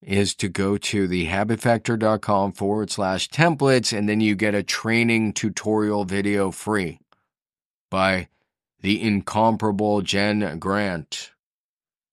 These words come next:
All right, my friends, that's it. Happy,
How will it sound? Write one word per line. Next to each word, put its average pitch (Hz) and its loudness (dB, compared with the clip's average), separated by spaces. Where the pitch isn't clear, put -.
All 117 2
right, 139 6
my 131 4
friends, 131 2
that's 123 2
it. 131 2
Happy, 131 0